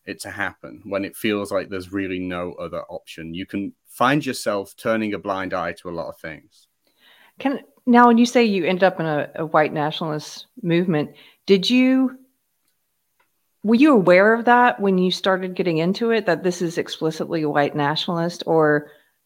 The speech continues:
Speaker 2: was it sort of the slow boil thing? Because in my getting into social justice,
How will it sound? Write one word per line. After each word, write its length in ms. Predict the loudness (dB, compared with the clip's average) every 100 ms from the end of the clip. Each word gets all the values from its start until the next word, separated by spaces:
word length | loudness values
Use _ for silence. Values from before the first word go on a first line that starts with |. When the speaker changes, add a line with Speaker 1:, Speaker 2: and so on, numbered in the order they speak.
| 2
Speaker 2:
was 200 | 4 6
it 180 | 4 2
sort 200 | 2 4
of 280 | 4 0 -14 _
the 100 | -6
slow 340 | -6 -2 0 0
boil 520 | 2 2 4 2 -2
thing? 560 | -4 -4 -2 -6 -8 _ _ _ 0
Because 280 | 4 4 2 -10 _ _ 4
in 140 | 8
my 420 | 10 10 6 0 -10 -8 2
getting 260 | 6 6
into 120 | 4
social 300 | 2 0 -2
justice, 540 | 0 0 0 -6 -6